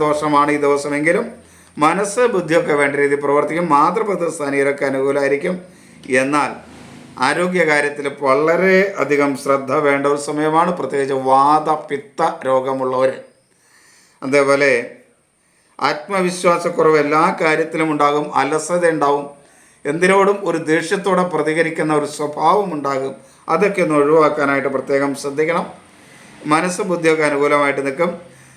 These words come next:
അഭിപ്രായ സ്ഥിരതയോടെ കാര്യങ്ങളൊക്കെ ചെയ്യാൻ കഴിയും. സഹോദര സ്ഥാനീയർ അത്ര അനുകൂലമാണ്, കുഴപ്പമില്ല. സഹോദര സ്ഥാനീയർ അനുകൂല-, അനുകൂലമാണ് കേട്ടോ. ആ, അതേപോലെ, ഏ,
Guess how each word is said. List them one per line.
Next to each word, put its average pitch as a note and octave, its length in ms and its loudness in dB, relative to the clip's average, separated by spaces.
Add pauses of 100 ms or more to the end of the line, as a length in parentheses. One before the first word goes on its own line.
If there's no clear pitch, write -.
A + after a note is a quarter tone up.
(160)
അഭിപ്രായ F3+ 420 0 (100)
സ്ഥിരതയോടെ E3 400 2 (100)
കാര്യങ്ങളൊക്കെ D#3 500 0 (100)
ചെയ്യാൻ C#3 280 2
കഴിയും. D3 240 2 (480)
സഹോദര F3 480 4 (120)
സ്ഥാനീയർ D#3 480 2
അത്ര D3+ 220 -2 (180)
അനുകൂലമാണ്, D3 480 2 (640)
കുഴപ്പമില്ല. C3+ 420 0
സഹോദര C#3 300 -2
സ്ഥാനീയർ C#3 260 -2
അനുകൂല-, B2+ 420 0
അനുകൂലമാണ് B2 420 -2
കേട്ടോ. A#2 160 -4 (540)
ആ, C3 60 -6 (400)
അതേപോലെ, C#3 380 4 (1200)
ഏ, - 20 -6